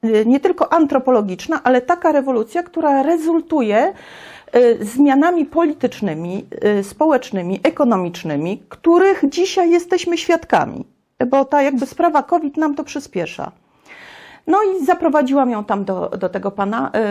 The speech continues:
Ym, ona wyszła po, po, po krótkim czasie, jak niepyszna, została po prostu zb-, zbyta.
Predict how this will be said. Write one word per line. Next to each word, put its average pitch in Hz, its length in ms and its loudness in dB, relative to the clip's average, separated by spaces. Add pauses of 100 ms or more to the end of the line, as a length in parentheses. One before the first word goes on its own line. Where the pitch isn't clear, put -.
(140)
Ym, 190 720 -4 (540)
ona 294 280 4
wyszła 277 420 0
po, 175 280 0
po, 165 420 -2
po 214 120 0
krótkim 247 440 -4
czasie, 320 580 -4 (140)
jak 254 260 0
niepyszna, 277 720 2
została 320 340 -2
po 320 120 -2
prostu 294 300 -6
zb-, 220 200 -4 (420)
zbyta. 226 520 0